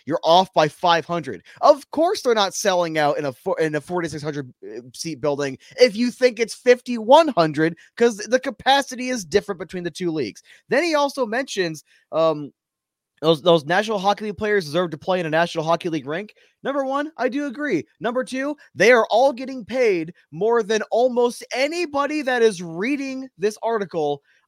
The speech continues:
I'm, I don't, they can suck it up for three years. If you are making six figures plus, you can suck up playing in a college arena for a couple of years. It's not the permanent solution. If it was, I'd be with you. If it was the solution, we're just gonna play here for five to ten years,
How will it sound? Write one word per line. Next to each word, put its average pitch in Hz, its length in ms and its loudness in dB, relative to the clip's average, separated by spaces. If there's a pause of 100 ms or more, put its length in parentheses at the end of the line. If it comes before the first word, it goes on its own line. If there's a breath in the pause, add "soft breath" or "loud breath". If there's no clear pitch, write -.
(140)
I'm, 233 320 6
I 175 100 6
don't, 208 200 2
they 208 140 4
can 214 160 -10
suck 226 340 -4
it 214 80 2
up 202 140 0
for 180 80 -14
three 175 260 -10
years. 110 360 -12
If 135 120 -14
you 269 200 -2
are 277 100 2
making 262 340 0
six - 400 -4
figures 247 380 -8
plus, 254 320 -8
you 214 80 -16
can 160 100 -8
suck 214 300 -6
up 208 160 -8
playing 190 180 -8
in 175 80 -6
a 170 60 -8
college 143 340 -4
arena 131 220 -6
for 131 100 -8
a 127 60 -8
couple 131 240 -10
of 127 40 -12
years. 123 280 -8 (240 loud breath)
It's - 180 -8
not 160 220 -6
the 220 40 -16
permanent 196 400 -8
solution. 170 480 -8 (200)
If 220 160 6
it 220 120 6
was, 202 460 0 (160 soft breath)
I'd 226 220 0
be 254 100 -8
with 233 240 -6
you. 107 220 -10 (180 soft breath)
If 190 160 -2
it 233 100 4
was 226 540 2
the 208 300 0
solution, 247 560 -6
we're 214 80 0
just 214 100 -4
gonna 208 80 -2
play 196 220 -4
here 196 100 -2
for 180 120 -14
five 170 240 -2
to 151 60 -14
ten 165 220 -6
years, 160 320 -6